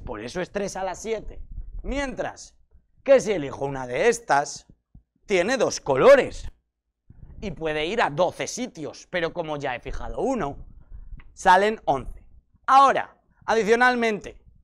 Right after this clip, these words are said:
antes, eh, creo que ha sido Gon, ¿vale? Ha cogido un cubo y estaba dado la vuelta a una ficha. Si alguien puede hacer un flop en un cubo, gracias. Esto. Esta permutación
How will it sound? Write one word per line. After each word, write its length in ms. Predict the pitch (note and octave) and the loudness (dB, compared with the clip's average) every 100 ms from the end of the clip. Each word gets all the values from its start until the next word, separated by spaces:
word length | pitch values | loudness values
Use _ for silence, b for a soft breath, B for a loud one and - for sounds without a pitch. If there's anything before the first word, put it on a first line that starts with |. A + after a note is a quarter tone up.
| - - - | -20 -20 -2
antes, 720 | A3 B3+ F#3 G#3+ G#3 - - - | 0 0 -2 -4 -4 -6 -14 -6
eh, 260 | D#3 D#3 - | -2 -2 -2
creo 160 | F3+ | -4
que 60 | F3 | -4
ha 40 | |
sido 200 | E3+ D3+ | -4 0
Gon, 280 | F3 F3+ - b b | 0 -2 -8 b b
¿vale? 320 | - D#3+ F#3 - | 0 0 0 -2
Ha 120 | G3 | 0
cogido 260 | G3+ G#3 B3 | 2 0 0
un 80 | A3 | 4
cubo 460 | C4+ G#3+ B2+ - _ _ - | 4 4 2 -2 _ _ -8
y 80 | E3+ | -6
estaba 400 | D#3 G#3+ A3 F#3 | -2 -2 0 -2
dado 240 | G3 G3+ | -2 0
la 80 | F3 | 0
vuelta 320 | F#3+ G3 C3+ | 0 -2 0
a 40 | |
una 180 | C3 C3 | -2 -2
ficha. 420 | - B2+ - - - - - _ _ | -6 -10 -10 -14 -16 -20 -20 _ _
Si 560 | - D3+ D3 D3 D3 D3 | -14 -8 -6 -4 -4 -4
alguien 300 | D#3 E3+ F3 | -6 -6 -6
puede 160 | E3+ D#3 | -4 -4
hacer 140 | E3+ | -4
un 100 | D#3 | -4
flop 300 | F3 A3 - | -4 -4 -4
en 100 | F3 | -8
un 120 | F3 | -6
cubo, 420 | D#3+ B3 - _ - | -4 -6 -6 _ -20
gracias. 560 | - C#3 D#3 - - - - - - - _ - - _ _ _ _ - - - - - _ _ _ - - | -12 -8 -6 -6 -8 -10 -20 -20 -20 -20 _ -20 -20 _ _ _ _ -20 -20 -20 -20 -20 _ _ _ -8 0
Esto. 300 | G#3 - - - - - - - - - - - - | 0 0 -10 -10 -8 -10 -10 -12 -12 -20 -18 -18 -8
Esta 240 | A3+ G3 B3+ | -4 0 2
permutación 840 | C4 C4 A#3 F3+ C4+ B3 G#3+ - | 4 4 4 4 6 4 2 -8